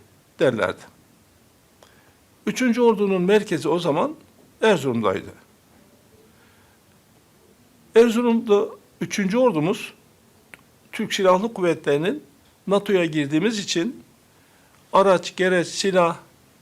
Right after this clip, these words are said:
teçhizat, full kadro, tam teçhizat, hep yeni nato tarafından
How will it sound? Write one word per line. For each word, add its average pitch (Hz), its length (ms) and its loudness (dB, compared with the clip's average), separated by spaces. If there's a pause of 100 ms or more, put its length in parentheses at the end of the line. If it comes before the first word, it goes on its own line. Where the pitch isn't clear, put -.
(120)
teçhizat, 185 560 -2 (1300)
full 285 240 0
kadro, 113 440 0 (1400)
tam 240 200 2
teçhizat, 131 500 -4 (280)
hep 269 280 -4
yeni 190 400 2 (720)
nato 170 380 -2
tarafından 135 600 0